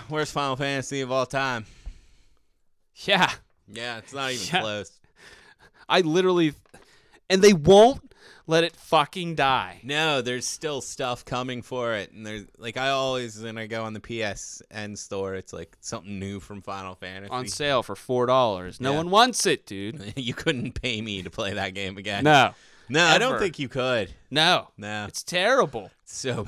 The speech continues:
Speaker 1: <laughs> bad.
Speaker 2: Like,
Speaker 1: Oh.
Speaker 2: the more, like, like, I think about how much time I fucking wasted playing, and, like,
Speaker 1: Mm-hmm.
Speaker 2: I literally just fucking glided through that game as fast as I possibly could so I could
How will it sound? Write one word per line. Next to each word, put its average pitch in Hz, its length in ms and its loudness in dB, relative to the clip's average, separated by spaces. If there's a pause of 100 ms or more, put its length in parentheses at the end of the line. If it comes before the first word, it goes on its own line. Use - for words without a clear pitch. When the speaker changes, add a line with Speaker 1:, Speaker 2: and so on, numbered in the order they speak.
Speaker 1:
<laughs> - 100 -20
bad. 135 380 -10 (260)
Speaker 2:
Like, 175 120 -6
Speaker 1:
Oh. 214 60 -4
Speaker 2:
the 190 60 -2
more, 214 300 -2
like, 156 160 -4 (100)
like, 170 160 -10
I 165 80 -8
think 233 380 -8
about 139 240 0
how 139 80 -6
much 113 200 -10
time 165 480 -6
I 107 80 -4
fucking 95 440 -14
wasted 117 680 -6
playing, 127 220 -8 (400)
and, 165 140 -6
like, 175 160 -2
Speaker 1:
Mm-hmm. 87 80 -18 (920)
Speaker 2:
I 233 140 0
literally 151 380 0
just 107 240 -10
fucking 98 320 -14
glided 107 500 -4
through 101 160 -12
that 92 180 -10
game 92 200 -14
as - 100 -16
fast 117 420 -2
as - 60 -6
I 98 40 -6
possibly 104 420 -8
could 107 260 -12
so 107 80 -12
I 90 80 -8
could 85 120 -18